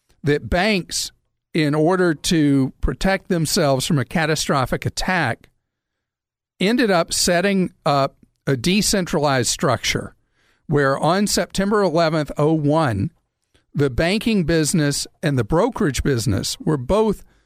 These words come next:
nearly a hundred percent within five miles of World Trade Center.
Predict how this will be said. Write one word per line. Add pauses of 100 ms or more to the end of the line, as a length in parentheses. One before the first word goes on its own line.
(1080)
nearly
a
hundred
percent (760)
within
five
miles (340)
of
World
Trade
Center.